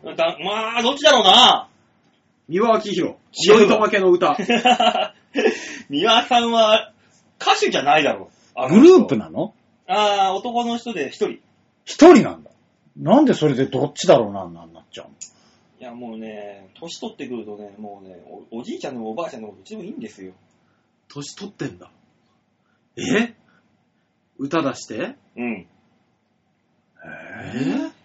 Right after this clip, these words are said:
Speaker 2: や、俺らの世代じゃないよ、完全に。この人は。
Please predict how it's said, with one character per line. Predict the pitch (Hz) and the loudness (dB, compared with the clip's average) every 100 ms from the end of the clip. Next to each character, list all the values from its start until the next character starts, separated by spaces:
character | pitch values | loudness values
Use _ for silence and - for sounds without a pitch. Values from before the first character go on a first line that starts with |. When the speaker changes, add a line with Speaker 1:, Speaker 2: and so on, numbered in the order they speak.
| _ | _
Speaker 2:
や、 | 151 143 | -6 -2
俺 | 196 453 | 0 0
ら | 440 | -2
の | - | -4
世 | 147 | -6
代 | 143 | -4
じ | 143 | -2
ゃ | |
な | 233 | -2
い | |
よ、 | - | -2
完 | - 143 139 | -6 -10 -6
全 | 143 135 | -6 -6
に。 | 135 - _ _ _ _ | -12 -16 _ _ _ _
こ | - | -12
の | 151 143 | -10 -10
人 | - 113 | -8 -10
は。 | - | -10